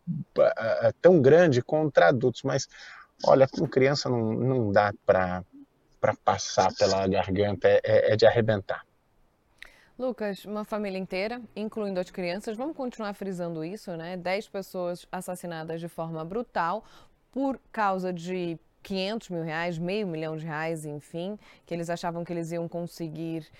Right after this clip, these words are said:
Speaker 2: ah, alcançar e que eles iam conseguir embolsar, mas muito rapidamente esse crime foi, ah, resolvido,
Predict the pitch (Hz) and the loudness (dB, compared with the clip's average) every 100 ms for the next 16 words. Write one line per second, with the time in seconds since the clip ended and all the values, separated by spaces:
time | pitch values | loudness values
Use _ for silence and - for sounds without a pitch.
0 | - _ - 151 143 143 151 - 165 - | -20 _ -14 -10 -10 -8 -8 -6 -8 -6
1 | 175 165 170 156 170 160 156 165 160 156 | -4 -2 -4 -6 -8 -8 -6 -6 -6 -8
2 | 160 165 - 160 165 - 208 214 202 165 | -10 -10 -10 -8 -8 -6 -4 -4 -2 -2
3 | 156 - 226 269 254 - - - 262 277 | -4 -8 -4 -2 -2 -6 -20 -8 -4 -2
4 | 233 311 302 262 240 233 220 226 233 214 | -2 -4 -4 -4 -2 -4 -4 -4 -6 -6
5 | 202 202 190 185 - 185 180 170 156 - | -8 -6 -6 -6 -6 -4 -2 -2 -4 -8
6 | - 156 165 170 196 185 170 165 196 240 | -16 -14 -10 -4 0 2 0 -2 -4 -6
7 | 240 | -8